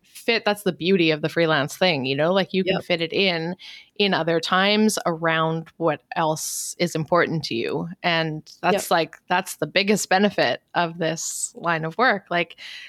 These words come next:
Speaker 1: being freelancers, we get to fit, we get to fit our priorities around the work and the work around the priorities and, like, all of that.
Speaker 2: Yep.
Speaker 1: Um, I
Speaker 2: It's
Speaker 1: think you should
Speaker 2: going
Speaker 1: go and I think you
Speaker 2: exactly
Speaker 1: should have fun 'cause,
Speaker 2: Yeah,
Speaker 1: 'cause you
Speaker 2: I
Speaker 1: want to.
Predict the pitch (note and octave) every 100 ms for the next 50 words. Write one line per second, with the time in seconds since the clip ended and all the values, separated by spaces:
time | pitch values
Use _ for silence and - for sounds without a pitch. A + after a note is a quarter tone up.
0 | - _ G3+ G3 F#3+ F3+ G#3 B3 G3+ F3+
1 | E3+ E3+ E3+ E3 - - F#3 F3 - -
2 | - E3+ - - - - _ _ _ _
3 | _ _ - F#3 G3 G3+ - G3+ F#3 F#3
4 | - F#3 F#3+ F#3 F#3 F3 - - - -
5 | E3+ E3+ F3+ F3+ E3+ F3+ F3+ F3 F3 F3
6 | F3+ F3+ F3+ E3+ F3+ F3+ F3 E3+ D3+ D3
7 | - - - - F3 E3+ E3 D#3 E3+ D4+
8 | D4+ D4 - - - - - F3+ E3 D#3+
9 | D#3+ F#3 _ _ _ _ _ - - A#3+
10 | C4+ C4+ - C5 - - A3+ - - C#4+
11 | A3+ E3 E3 - A2+ - F3 _ - -
12 | G#3 F#3 - - G#3 A3+ G#3 F#3+ F#3+ -
13 | D#3 E3